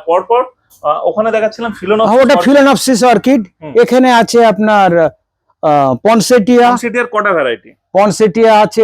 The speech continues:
Speaker 2: এক, দুই, তিন, চার, পাঁচ, ছয়, সাতটা, সাতটা আইটেম আছে।
Speaker 1: আচ্ছা, এইখানে এই যে দুলছে, এটা, এটা, এটা কি আছে?
Speaker 2: এটা তো আপনার ওই, আহ,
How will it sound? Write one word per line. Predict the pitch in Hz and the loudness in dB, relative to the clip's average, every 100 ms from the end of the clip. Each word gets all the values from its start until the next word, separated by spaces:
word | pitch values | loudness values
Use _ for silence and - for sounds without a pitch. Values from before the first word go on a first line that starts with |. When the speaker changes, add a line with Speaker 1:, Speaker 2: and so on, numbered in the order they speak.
| 196 | 2
Speaker 2:
এক, | 190 190 175 156 | 2 2 0 -2
দুই, | 180 185 185 - | 0 0 -2 -4
তিন, | 185 185 185 180 - | -4 -2 0 -2 -4
চার, | 170 160 165 170 165 - | -2 2 4 2 0 -2
পাঁচ, | 160 165 170 160 - | 0 2 2 0 -4
ছয়, | - 160 160 160 | -4 0 2 0
সাতটা, | - 160 160 - - 185 180 - _ _ _ _ _ - | -4 -4 -4 -6 -4 -2 -2 -8 _ _ _ _ _ -10
সাতটা | - 165 - 185 | -4 -4 -2 -2
আইটেম | 170 160 175 | -2 -2 -2
আছে। | 175 - 208 - _ _ _ _ _ _ _ _ _ _ | -2 -2 -6 -6 _ _ _ _ _ _ _ _ _ _
Speaker 1:
আচ্ছা, | 131 - 113 92 - | -20 -20 -20 -18 -6
এইখানে | 175 185 208 208 | -4 -4 -6 -2
এই | 185 185 | -2 -2
যে | 190 | -4
দুলছে, | 135 143 208 214 247 233 | -6 -6 -8 -4 -2 0
এটা, | 196 190 190 | 0 2 0
এটা, | 180 190 | 0 -4
এটা | 202 185 185 | -6 -6 -8
কি | - 170 139 | -6 -4 -2
আছে? | 117 - - | -4 -10 -4
Speaker 2:
এটা | 220 226 247 | 0 2 2
তো | 254 | 2
আপনার | 233 233 220 214 | 2 2 2 4
ওই, | 202 180 156 143 | 4 2 2 2
আহ, | 135 123 107 | 0 0 -2